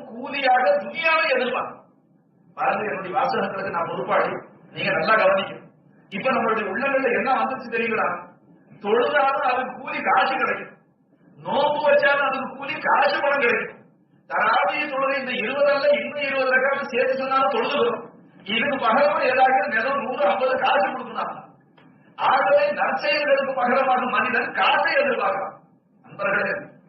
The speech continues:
இந்த கெட்ட சீக்கு என்னைக்கு முளைச்சிட்டு தலவை ஜாகுவ மால் என்று சொல்லுவாங்க சூஃபியாக்கள். அதாவது மனிதனிடம் இரண்டு துர்க்குணங்கள் முளைச்சிட்டால் அதற்கு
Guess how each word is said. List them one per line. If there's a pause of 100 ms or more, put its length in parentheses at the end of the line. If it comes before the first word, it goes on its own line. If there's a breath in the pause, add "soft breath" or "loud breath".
(1200)
இந்த (140)
கெட்ட (120)
சீக்கு
என்னைக்கு
முளைச்சிட்டு (460)
தலவை (140)
ஜாகுவ (160)
மால்
என்று
சொல்லுவாங்க (100)
சூஃபியாக்கள். (520)
அதாவது (120)
மனிதனிடம் (100)
இரண்டு (140)
துர்க்குணங்கள்
முளைச்சிட்டால் (520)
அதற்கு